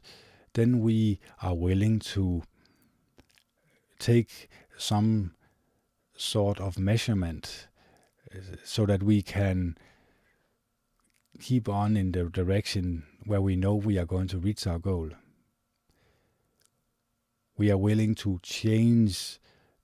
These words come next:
the way we perceive things. We are willing to change the course of our life in order for us to reach our full potential,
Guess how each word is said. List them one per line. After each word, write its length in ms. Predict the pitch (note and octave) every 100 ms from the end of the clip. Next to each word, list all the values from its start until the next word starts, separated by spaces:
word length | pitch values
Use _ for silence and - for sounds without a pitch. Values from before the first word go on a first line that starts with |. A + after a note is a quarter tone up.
| _
the 100 | G2
way 240 | F#2 G#2
we 240 | G#2+ F#2+ F#2+
perceive 480 | - E2+ - C3 -
things. 640 | A#2+ G#2+ G2+ G#2 - - _ _ _ _ _ _ _ _ _
We 200 | G2 G2+
are 100 | F#2+
willing 300 | F#2+ G#2 A2 G#2
to 120 | F#2+
change 1040 | - - A2 A2 G2 F#2 F2+ - - - - _
the 80 | G2
course 380 | - G#2+ A2 -
of 140 | F2+
our 160 | F2 D#2+
life 440 | F2 A2 B2 - _ _ _ _ _
in 120 | A#2
order 240 | A2+ B2 B2+
for 280 | - G#2+
us 160 | A2+ -
to 100 | G#2
reach 300 | G2 A#2 -
our 100 | F#2+
full 200 | - G#2
potential, 640 | G2+ - G#2+ G#2+ A#2 F#2